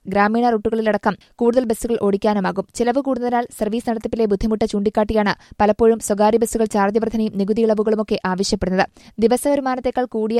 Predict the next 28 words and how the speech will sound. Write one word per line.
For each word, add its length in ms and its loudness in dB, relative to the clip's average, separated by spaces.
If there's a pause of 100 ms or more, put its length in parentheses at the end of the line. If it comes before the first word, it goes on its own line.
തുക 320 -2
വാടകയായി 580 2
സ്വകാര്യ 360 0
ബസ്സുകൾക്ക് 420 -2
നൽകുന്നതിലൂടെ 500 2 (280)
ഇത്തരം 300 0
പ്രശ്നങ്ങൾക്ക് 480 -4
പരിഹാരമാകുന്ന 760 0
തരത്തിലാണ് 480 0
പദ്ധതിയുടെ 440 -2
ഘടന. 240 -4 (260)
ടോമിൻ 320 2
ജെ 160 4
തച്ചങ്കരി 460 -2
കെ 140 -2
എസ് 140 -2
ആർ 80 2
ടി 100 0
സി 140 -6
മേധാവിയായിരിക്കെ 680 -2
രണ്ടായിരത്തി 220 -2 (100)
പതിനെട്ട് 380 -2
സെപ്റ്റംബറിൽ 440 -4
സ്വകാര്യ 360 0
ബസ് 160 -4
ഉടമകളുടെ 440 -2
സംഘടനാ 340 -4
നേതാക്കളുമായി 520 -2